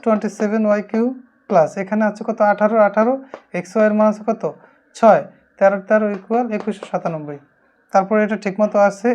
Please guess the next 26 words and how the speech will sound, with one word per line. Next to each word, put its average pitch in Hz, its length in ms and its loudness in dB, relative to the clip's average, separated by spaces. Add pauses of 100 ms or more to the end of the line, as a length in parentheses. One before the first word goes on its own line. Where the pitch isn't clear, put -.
এটাকে 208 300 -2
পূরণ 226 260 0
দিলে 226 140 2 (100)
পুরোটাকে 233 420 -2 (520)
আমার 196 200 0
চোদ্দোশো 220 340 -4 (380)
চার 208 220 4
আসে, 190 260 -4
ইকুয়াল 226 320 -2 (160)
একুশশো 208 340 -4 (640)
সাতানব্বই। 175 520 0 (320)
তারপর 202 200 4
এটা 208 160 -2
ঠিকমতো 196 320 -4 (100)
লিখলাম, 226 280 0 (100)
লেখার 190 280 0
পর 208 160 -4
দেখো 202 220 -6
এটা 202 100 -8 (100)
ঠিকমতো 202 380 -10
আছে, 202 200 -4 (580)
ইকুয়াল, 202 240 -2 (140)
ইকুয়াল, 233 260 -2 (140)
এটাকে 208 260 -4 (520)
এপাশে 208 260 0 (120)
রেখেই 220 340 4